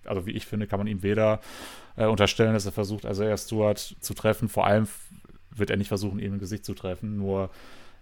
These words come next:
ja, in der Art und Weise, wie er sich da eben versucht loszureißen, nimmt er es eben in Kauf, ihn zu treffen.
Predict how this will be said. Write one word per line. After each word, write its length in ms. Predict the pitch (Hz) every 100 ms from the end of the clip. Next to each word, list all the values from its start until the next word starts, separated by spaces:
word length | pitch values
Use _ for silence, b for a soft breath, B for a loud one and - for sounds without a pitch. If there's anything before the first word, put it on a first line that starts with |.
| -
ja, 260 | 107 101 - - - - -
in 120 | 110
der 80 | 107
Art 100 | 110
und 120 | 110
Weise, 300 | 107 107 104
wie 140 | 107 110
er 80 |
sich 160 | 104 107
da 80 | 107
eben 160 | 107
versucht 280 | 101 104 95
loszureißen, 560 | 113 101 107 104 98 104
nimmt 160 | 101 104
er 20 |
es 120 | -
eben 160 | 104 104
in 80 |
Kauf, 260 | 98 107 107
ihn 100 | 104
zu 100 | -
treffen. 580 | - 110 104 113 113